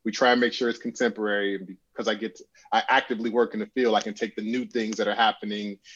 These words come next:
and incorporate that into the class. But it's a pretty intensive class, but people leave, uh, with a greater understanding. And so if anybody's interested, uh, they can take a look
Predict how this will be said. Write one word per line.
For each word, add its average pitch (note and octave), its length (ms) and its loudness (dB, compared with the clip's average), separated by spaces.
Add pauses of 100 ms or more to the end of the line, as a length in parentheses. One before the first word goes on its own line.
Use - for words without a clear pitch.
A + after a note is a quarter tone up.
(200)
and A2 80 0
incorporate A2 640 2
that A2 180 4
into G#2+ 220 -4
the G2 80 2
class. G2 520 0
But F#2+ 180 -2 (340)
it's C3+ 160 2
a D3 40 2
pretty D3+ 200 6
intensive D3 340 2
class, C3 420 4
but A2 160 -4
people A#2+ 460 -4 (240)
leave, C3 560 2 (400)
uh, G2+ 260 2 (300)
with A2+ 140 -10
a A2+ 40 -2
greater A#2 320 4
understanding. G#2+ 640 -2
And G2+ 100 -8
so G2 460 -2
if G#2+ 120 -18
anybody's A#2+ 480 4
interested, A2 560 -2 (500)
uh, F#2+ 280 -2
they A#2+ 80 4
can - 120 -6
take B2+ 180 0
a B2 40 0
look A2+ 260 0